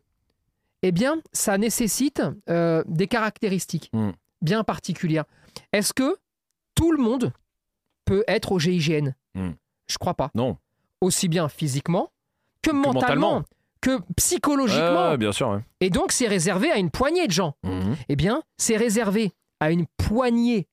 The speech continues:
Speaker 1: de chiens d'arriver à être capable intellectuellement de subir un environnement hostile.
Speaker 2: Hostile.
Speaker 1: Tu vois ce que je veux
Speaker 2: Ouais,
Speaker 1: dire ?
Speaker 2: ouais.
Speaker 1: Avec une vie compliquée. Et on pourrait même encore se poser la question, mais je vais pas jusque-là,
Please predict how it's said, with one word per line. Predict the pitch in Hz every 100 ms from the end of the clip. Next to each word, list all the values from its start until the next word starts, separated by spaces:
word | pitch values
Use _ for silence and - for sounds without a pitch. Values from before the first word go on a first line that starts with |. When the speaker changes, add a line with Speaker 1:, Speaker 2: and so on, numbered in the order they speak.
| -
Speaker 1:
de | 147
chiens | - 185 196 - _ _ _ -
d'arriver | 156 190 214 202 226 185 _ _
à | 147
être | 156 -
capable | 220 202 196 147 -
intellectuellement | 262 277 254 208 190 - 208 170 180 277 _ _ _ -
de | 254 254 269 185 -
subir | - - 247 190 233 320 156 _ -
un | 208 226
environnement | 277 247 269 226 220 214 254 311 _ _ _ _ -
hostile. | 233 196
Speaker 2:
Hostile. | 107 302 302 139 90 - - -
Speaker 1:
Tu | 220
vois | 302
ce | -
que | 294
je |
veux | 156
Speaker 2:
Ouais, | 165
Speaker 1:
dire ? | 135
Speaker 2:
ouais. | 143 -
Speaker 1:
Avec | 208 233 -
une | 254
vie | 220 311
compliquée. | 311 226 - 214 214 156 _ _ _ 160 -
Et | 285
on | 247
pourrait | 220 196
même | 190 226
encore | 170 233 185
se | -
poser | 160 147
la | 131
question, | - 120 - 220
mais | 160 139
je |
vais | 147
pas | 143 143
jusque-là, | 123 - 143 165 202